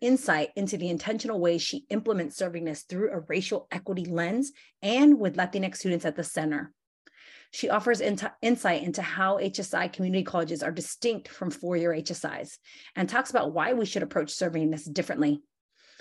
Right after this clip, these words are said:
She also talks about governance and statewide policy efforts that align with serving this. President Garcia is known for her inclusive leadership and successfully leading B C C through recent accreditation and fiscal stabilization efforts.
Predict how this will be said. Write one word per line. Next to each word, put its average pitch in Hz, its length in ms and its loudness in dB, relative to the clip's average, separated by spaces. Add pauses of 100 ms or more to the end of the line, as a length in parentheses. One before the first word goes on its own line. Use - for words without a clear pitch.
(120)
She - 160 2
also 226 180 4
talks 226 260 0
about 160 220 2
governance 180 460 -2
and 170 140 -4
statewide 170 420 0
policy 190 400 2
efforts 156 300 -4
that 170 100 0
align 160 420 0
with 151 120 -4
serving 160 340 -4
this. - 460 -6 (640)
President 262 380 4
Garcia 202 400 4
is 175 120 0
known 180 280 0
for 202 100 -4
her 196 80 -2
inclusive 180 540 -4
leadership 175 420 0
and 156 140 -4
successfully 196 640 -4
leading 175 320 -2
B 175 160 -4
C 185 160 -6
C 185 320 -6
through 175 160 -2
recent 190 340 -4
accreditation 180 800 -2 (220)
and 247 340 2
fiscal 196 320 -2
stabilization 170 840 -2
efforts. - 640 -8